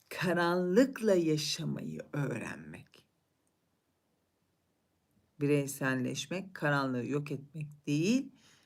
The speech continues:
karanlıkta yaşamayı öğrenmek. Ruhsal yolculuklar çok önemli burada.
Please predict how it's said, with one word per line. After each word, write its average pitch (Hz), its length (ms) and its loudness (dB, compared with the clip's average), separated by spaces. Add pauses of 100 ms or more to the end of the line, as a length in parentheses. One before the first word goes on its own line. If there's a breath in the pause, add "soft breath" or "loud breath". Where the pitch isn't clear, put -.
(140 soft breath)
karanlıkta 156 760 0
yaşamayı 151 680 0
öğrenmek. 139 540 -6 (1500 soft breath)
Ruhsal 277 560 6
yolculuklar 147 1080 2 (120)
çok 226 260 -4
önemli 139 500 -2
burada. 123 300 -10